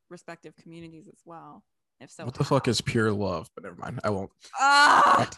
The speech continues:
Speaker 2: Never mind, never mind. Sorry, go ahead.
Speaker 1: In the sense
Speaker 2: <laughs> No, no, no. Sorry, sorry. Go ahead.
Speaker 1: I
Speaker 2: Uh,
Speaker 1: mean,
Speaker 2: go
Speaker 1: a
Speaker 2: ahead.
Speaker 1: healthy, a, a, a, a healthy love, like, not, uh, like, a reaction to rejection, like you were meant, like, just a f-, like, a,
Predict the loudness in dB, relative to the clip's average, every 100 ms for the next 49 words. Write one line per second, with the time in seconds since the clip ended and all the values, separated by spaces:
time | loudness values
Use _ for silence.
0 | -18 -14 -2 0 2 2 2 2 2 0
1 | -6 -18 -8 -6 -2 2 4 4 4 6
2 | 4 4 4 2 0 -4 -4 0 2 2
3 | 0 0 -2 -2 -8 -10 -4 -4 -2 -2
4 | 0 -4 -4 -4 -4 -4 -10 -10 -8 -6
5 | -8 -10 -16 -12 -10 -10 -14 -14 -14 -14
6 | -20 _ _ _ _ _ _ 0 2 2
7 | -2 -4 -2 -4 -4 -4 -4 -4 -8 _
8 | _ _ -10 -4 -4 -4 -10 -12 -12 -10
9 | -10 -10 -12 -12 -12 -14 -16 -14 -14 -12
10 | -10 -10 -12 -16 -20 _ -8 -6 -6 -6
11 | -6 -8 -12